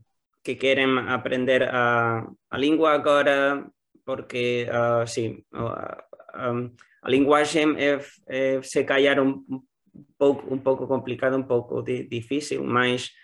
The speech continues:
mas, eh, sim, pode-se dizer que é, é, é o, o, o melhor livro da, da literatura portuguesa. Em,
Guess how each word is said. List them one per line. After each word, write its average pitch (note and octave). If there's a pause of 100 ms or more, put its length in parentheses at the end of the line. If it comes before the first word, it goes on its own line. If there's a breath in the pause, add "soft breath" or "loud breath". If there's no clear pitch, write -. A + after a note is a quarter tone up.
(320 soft breath)
mas, B2+ (120)
eh, C3 (1300)
sim, C3+ (140)
pode-se C#3
dizer C#3
que C#3+
é, B2 (300 soft breath)
é, C3+
é C#3+
o, C3
o, -
o C#3+
melhor D3
livro C3+
da, A#2
da A#2+
literatura A#2
portuguesa. A#2+ (420 soft breath)
Em, B2+